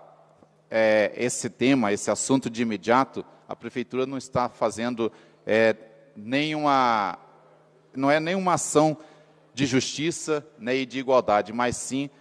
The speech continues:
mostrar aí o compromisso que Curitiba, sendo uma cidade inteligência,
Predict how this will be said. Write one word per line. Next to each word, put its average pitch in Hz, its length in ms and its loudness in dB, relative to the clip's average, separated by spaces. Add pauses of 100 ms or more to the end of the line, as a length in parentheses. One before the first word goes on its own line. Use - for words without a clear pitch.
(240)
mostrar 123 440 2
aí 127 80 0
o 123 40 -4
compromisso 123 800 -4 (360)
que 123 300 -8
Curitiba, 127 500 -4
sendo 127 240 -4
uma 123 160 2
cidade 113 720 0
inteligência, 117 920 -2